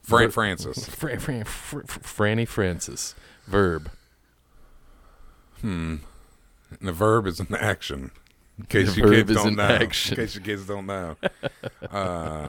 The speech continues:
Speaker 1: mowing.
Speaker 2: Mowing. Yeah.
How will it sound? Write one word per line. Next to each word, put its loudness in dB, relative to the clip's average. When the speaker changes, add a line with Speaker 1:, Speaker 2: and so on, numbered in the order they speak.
Speaker 1:
mowing. -2
Speaker 2:
Mowing. -6
Yeah. -10